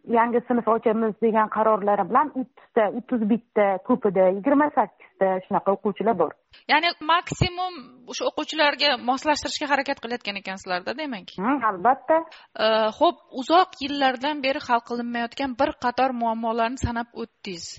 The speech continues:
Speaker 2: Lekin hozir pandemiya payti, bu hafta anomal sovuq bo'lyapti, lekin o'n birinchidan o'qish boshlanishi kerak. Demak, aksar
Speaker 1: Hmm.
Speaker 2: o'quvchilar, e, an'anaviy o'qish doirasida o'qishga jalb qilinadi va maktabga qaytish kerak, a, demak, umuman olganda.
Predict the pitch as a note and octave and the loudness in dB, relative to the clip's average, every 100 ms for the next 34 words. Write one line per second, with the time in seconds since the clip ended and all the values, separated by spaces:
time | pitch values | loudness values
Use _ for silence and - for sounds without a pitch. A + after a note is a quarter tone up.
0 | _ - - G3+ B3 E4 C#4 C#4 C#4 D4+ | _ -20 -12 -4 -2 -2 2 2 2 0
1 | C#4+ C#4 C4+ B3+ C#4 C#4 C4+ B3+ - A#3 | 0 0 -2 -2 -2 0 0 0 -4 -4
2 | A3 B3 B3 - C#4 B3+ B3 C4+ C4 B3+ | -4 -2 -2 0 -2 0 -2 -2 -2 -2
3 | A#3 A3 A3+ G#3+ F#3+ - G3+ G3 G3 C4 | -4 -6 -4 -2 -4 -6 -8 -6 -8 -8
4 | B3 A#3 A#3 A#3 A3 B3+ - - - - | -8 -6 -6 -6 -4 -4 -4 -8 -10 -10
5 | A3 - G#3 G3 - A#3 - G#3+ F#3+ F3 | -10 -8 -8 -8 -12 -12 -8 -6 -6 -8
6 | E3+ F#3 - _ - - _ - G#3+ C4 | -8 -12 -20 _ -20 -20 _ -8 -2 -2
7 | - - A3+ G3 C4+ C4+ B3+ - A#3+ - | -2 -6 -4 0 2 2 -2 -6 -10 -8
8 | B3 C4 D#4+ D#4+ - A3+ A3+ D4+ A3+ A#3 | 0 0 0 -4 -8 -8 -6 -6 -6 -4
9 | A#3+ A#3+ A#3+ C4+ - A#3+ - C4+ - - | -2 0 -2 -4 -6 -8 -8 -8 -8 -8
10 | A3 A3 A#3 A#3+ A#3 - B3 - A#3+ A#3 | -6 0 0 0 -2 -4 -4 -6 -2 0
11 | A#3 B3 A#3 B3 F4 D#4 C#4 C#4 - D4+ | 0 -4 -4 -2 -2 -4 -4 -6 -6 -6
12 | C#4+ - - G#3 E3+ E3+ C4+ D#4 G#3 E3+ | -6 -6 -8 -8 -8 -6 -6 -6 -8 -10
13 | F#3+ F#3+ F3 D#3+ F3 F3 D#3+ E3 | -14 -14 -12 -10 -10 -12 -14 -16